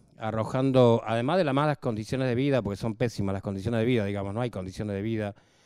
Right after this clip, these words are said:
en ese tipo de lugares, tampoco no hay una regulación en relación a, a los valores de eso, ¿no? O una habitación de hotel hoy puede valer ciento veinte lucas como, como nada,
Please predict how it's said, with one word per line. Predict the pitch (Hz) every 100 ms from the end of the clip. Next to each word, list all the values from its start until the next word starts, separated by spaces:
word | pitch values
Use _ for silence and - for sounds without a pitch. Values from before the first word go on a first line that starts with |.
| _ _ -
en |
ese | 104 98
tipo | 104 104
de | 113
lugares, | 117 127 127 139 139 _ _ _ _ _ _ _
tampoco | - 104 135
no | 135
hay | 127
una | 131 117
regulación | 110 104 110 113 - 160 147 131 113 113
en | 110
relación | 104 104 107 131 135
a, | 123 110
a | 101
los | 107 107
valores | 107 165 147 117 98
de | 104
eso, | - 104
¿no? | 123 127
O | 110
una | 120 131
habitación | 123 110 113 139
de | 135
hotel | 117 143 147
hoy | 139
puede | 127 123
valer | 113 117 123 131
ciento | - 127 120 123
veinte | 127 123
lucas | 120 123 131
como, | - 104 101 98 95
como | 87 104
nada, | 120 135 131 143